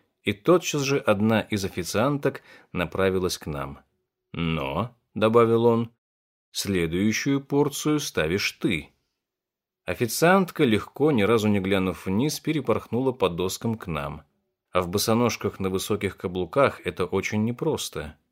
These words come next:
Аберон заказал три бутылки «Макс» и одну «Перье». «Флит сказала, у вас внезапно проснулся интерес к высокому искусству»,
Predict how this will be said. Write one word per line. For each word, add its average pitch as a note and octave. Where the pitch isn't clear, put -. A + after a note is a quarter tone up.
Аберон F#2+
заказал G#2
три G2
бутылки F2
«Макс» G#2+
и D#3+
одну G2
«Перье». D2+
«Флит C3
сказала, A2
у G#2
вас G#2
внезапно G2+
проснулся F#2+
интерес F#2
к -
высокому G2
искусству», D#2+